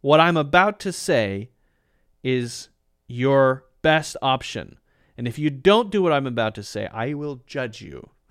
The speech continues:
<laughs> Right? That's the feeling of it, to be honest. Um, it, now, there are times when you would use it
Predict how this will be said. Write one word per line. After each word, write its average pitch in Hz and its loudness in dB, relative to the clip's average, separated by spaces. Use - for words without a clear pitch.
<laughs> 294 -14
Right? 143 -4
That's 233 0
the 277 -8
feeling 269 -4
of 104 -4
it, 113 -10
to 120 -14
be 139 -8
honest. 107 -8
Um, 127 -6
it, - -16
now, 190 -6
there 160 0
are 180 2
times 123 -6
when 131 -8
you 139 -2
would 127 -6
use 139 -4
it 135 -8